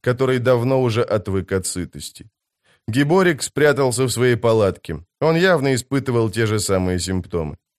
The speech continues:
Фелисин ничего не делала следующие двадцать минут, только впивалась пальцами в песок от боли,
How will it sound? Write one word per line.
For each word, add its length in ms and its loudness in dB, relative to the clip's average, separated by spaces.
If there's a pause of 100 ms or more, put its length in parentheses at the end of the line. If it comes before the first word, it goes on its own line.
(440)
Фелисин 640 0
ничего 400 2
не 160 2
делала 400 2
следующие 580 -2
двадцать 420 -2
минут, 600 -4
только 400 0
впивалась 680 0
пальцами 540 0
в 80 -6
песок 500 -2
от 160 -2
боли, 380 -2